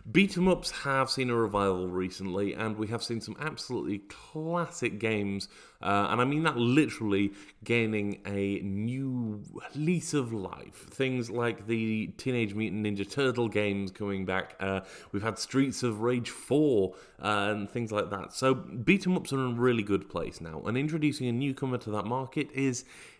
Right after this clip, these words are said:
is dangerous, but is also something that I feel like we need, because we need loads and loads of different games. We need this variety. And Itadaki Smash seems to be one that wants to try and do just that.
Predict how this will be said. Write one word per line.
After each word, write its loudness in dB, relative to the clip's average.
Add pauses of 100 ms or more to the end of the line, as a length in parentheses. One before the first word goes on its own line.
(140)
is 6
dangerous, 4
but -2
is 2
also 2
something -2
that -2
I 2
feel -2
like 0
we -2
need, -6
because -6
we -2
need 0
loads 0
and -6
loads -4
of -8
different -8
games. -2
We -2
need -2
this -4
variety. -2 (520)
And 4
Itadaki 2
Smash -4
seems -6
to -8
be -2
one -2
that -6
wants -4
to -4
try -6
and -2
do -2
just -6
that. -12